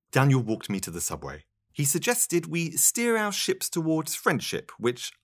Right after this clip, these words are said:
I thought was an elegant and classy way of escaping my lunacy, and I committed it to memory to use on other men. It turns out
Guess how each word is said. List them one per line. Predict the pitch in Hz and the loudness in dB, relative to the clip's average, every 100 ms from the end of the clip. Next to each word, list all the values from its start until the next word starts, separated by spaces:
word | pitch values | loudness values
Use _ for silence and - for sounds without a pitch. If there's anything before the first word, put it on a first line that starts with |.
| - | 6
I | 131 | 6
thought | 143 151 127 | 6 0 -2
was | 123 | -2
an | 123 113 | -2 -2
elegant | 120 117 110 107 | -2 0 0 -2
and | 107 101 | -4 -4
classy | 165 170 165 87 | 2 4 4 0
way | 80 80 | -2 -4
of | 80 | -4
escaping | 82 - 101 98 92 | -4 0 0 -2 -4
my | 92 90 | -2 0
lunacy, | 87 104 82 - 73 - _ - | 0 0 -2 -4 -6 -12 _ -8
and | 95 | -4
I | |
committed | 98 104 127 120 | -4 -2 -2 -2
it | 76 - | -6 -4
to | 95 | -2
memory | 101 92 76 76 | 0 0 -4 -10
to | - 92 | -10 -8
use | 90 101 85 | -4 -4 -6
on | 78 | -6
other | 85 80 | -6 -6
men. | 78 90 73 65 _ _ _ _ _ _ _ _ | -4 -6 -6 -12 _ _ _ _ _ _ _ _
It | - | -6
turns | - 202 214 | -2 0 -2
out | 87 - | -4 -6